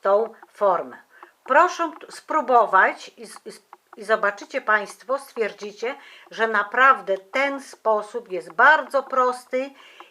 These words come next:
i jesteśmy pewni, że ta nasza robótka będzie się trzymała formy. Proszę spojrzeć, że ona się nie rozciąga, jest stateczna dołem. Proszę spróbować. Zawsze warto spróbować.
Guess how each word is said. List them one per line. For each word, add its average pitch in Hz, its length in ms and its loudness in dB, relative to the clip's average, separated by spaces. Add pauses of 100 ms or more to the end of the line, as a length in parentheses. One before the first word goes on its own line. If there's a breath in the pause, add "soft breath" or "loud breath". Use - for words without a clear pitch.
(160 loud breath)
i 226 120 -12
jesteśmy 247 540 -4
pewni, 190 500 -2
że 180 140 -12
ta 185 140 -4
nasza 214 440 -2
robótka 170 600 -6
będzie 214 460 -8
się 185 260 -18
trzymała 170 460 -14
formy. 143 380 -18 (100)
Proszę 214 380 -6
spojrzeć, 202 640 -8 (500 loud breath)
że 208 380 -2 (340 loud breath)
ona 208 360 -2
się 202 440 -4 (400 soft breath)
nie 196 220 -2
rozciąga, 202 680 0
jest 190 280 -6
stateczna 180 800 -8 (500 soft breath)
dołem. 165 420 -2 (1000)
Proszę 302 360 -2
spróbować. - 800 -6 (480 soft breath)
Zawsze 262 420 0
warto 175 360 0
spróbować. - 680 -16